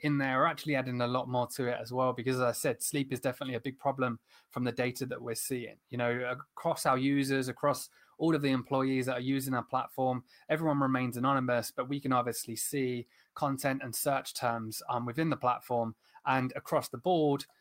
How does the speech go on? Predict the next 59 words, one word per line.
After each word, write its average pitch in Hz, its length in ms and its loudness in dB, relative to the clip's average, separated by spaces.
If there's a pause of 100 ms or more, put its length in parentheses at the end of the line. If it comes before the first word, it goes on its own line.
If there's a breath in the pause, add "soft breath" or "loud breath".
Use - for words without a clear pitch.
(140 soft breath)
looking 127 220 0
at 143 100 0
those 135 180 2
aggregated 131 520 0
analytics, 127 640 0
we 127 80 -4
can 123 100 -4
definitely 135 280 -2
see 127 260 -4
that 131 220 -8
sleep 175 340 -2
is 120 100 -4
a 127 40 0
big 127 200 -4
problem 151 260 0
at 127 40 -8
the 117 60 -12
mo-, 117 300 -2
moment. 113 400 -4
People 131 280 -4
are - 20 0
looking 135 300 -4
for 117 320 -2 (300 soft breath)
some 123 240 -2
support - 480 -4
on 131 120 0
it. 110 140 -6 (280)
So, 127 240 2
you 123 260 -2
know, 120 100 0
we 127 120 0
wanted 123 200 0
to - 80 -14
put 135 160 -8
together 120 300 -2
this 113 140 -10
webinar 123 420 0
today, 123 360 2
but 123 100 -4
also 123 500 0 (320 soft breath)
add 131 160 2
some - 160 -4
more 120 220 0
content 123 500 -2
into 120 240 -10
the 117 160 -6
app 120 260 2
and 117 100 -8
some 120 140 -6
more 117 300 2 (240 soft breath)
sort - 200 -8
of - 60 -14
helpful 127 320 -4
strategies 120 600 -6
as 110 100 -6
well 120 260 2
that 120 120 -6
will 120 80 -8
help 123 220 -2